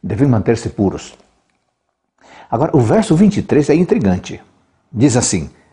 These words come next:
"Não continues a beber somente água. Usa um pouco de vinho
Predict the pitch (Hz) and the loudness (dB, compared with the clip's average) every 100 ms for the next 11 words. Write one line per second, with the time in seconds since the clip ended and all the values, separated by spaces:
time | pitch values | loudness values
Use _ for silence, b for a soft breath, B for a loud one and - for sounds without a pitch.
0 | b b - 120 131 190 208 208 170 - | b b -2 2 4 4 2 0 -2 0
1 | 123 151 151 123 101 95 131 135 123 113 | 2 2 2 2 2 2 2 0 0 0
2 | 131 127 107 117 - - - _ _ _ | 0 0 0 0 -2 -6 -12 _ _ _
3 | _ _ _ _ _ _ _ _ 185 190 | _ _ _ _ _ _ _ _ 0 2
4 | 131 147 127 - 170 - 156 127 92 135 | 2 0 0 2 0 2 2 2 2 4
5 | 180 107 71 | 4 2 -2